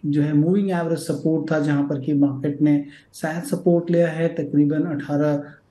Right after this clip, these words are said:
दो सौ नब्बे के आसपास, वहाँ से एक बार market ऊपर आया है। अगर हमको फिर से देखना होगा कि क्या ये market आने वाले time पे चार सौ के ऊपर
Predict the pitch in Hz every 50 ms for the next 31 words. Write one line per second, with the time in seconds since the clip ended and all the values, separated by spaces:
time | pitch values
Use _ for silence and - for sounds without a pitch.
0 | _ 139 127 143 160 170 170 165 185 185 175 170 160 156 170 175 - - 185 165
1 | 160 160 156 - - 175 185 202 196 - - - - _ _ _ _ - 165 156
2 | 170 180 180 180 196 180 175 - 190 175 160 156 151 143 143 143 175 151 143 147
3 | - _ _ - 170 170 - 190 175 170 170 170 170 165 170 175 175 156 147 143
4 | 139 143 147 170 165 - 190 180 - 208 202 - - 202 170 170 165 - 190 180
5 | 165 156 151 156 170 190 190 - - - _ _ _ 175 143 - - 180 160 160
6 | 165 175 190 185 180 156 151 156 160 160 151 143 135 131 131 139 143 - - 165
7 | 151 147 151 - - - - _ _ _ - 143 147 160 165 165 160 160 156 156
8 | 147 160 151 151 156 156 143 151 151 151 151 151 151 - - _ _ _ _ -
9 | 170 143 147 160 170 160 165 - - 185 180 185 185 185 - - 180 180 190 180
10 | 180 - 175 175 170 - 180 143 127 127 127 - -